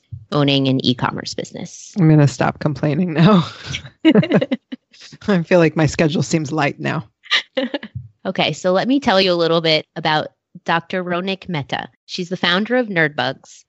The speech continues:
Speaker 1: Combining her passion for medicine and her love for plush toys, her novelty line boasts handcrafted quality plush organs intended to inform and educate kids and adults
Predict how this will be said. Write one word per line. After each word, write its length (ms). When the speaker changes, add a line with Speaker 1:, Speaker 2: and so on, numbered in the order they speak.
Speaker 1:
Combining 480
her 100
passion 380
for 140
medicine 600
and 140
her 120
love 260
for 120
plush 320
toys, 520
her 120
novelty 520
line 320
boasts 280
handcrafted 800
quality 440
plush 380
organs 560
intended 600
to 120
inform 560
and 160
educate 560
kids 380
and 180
adults 460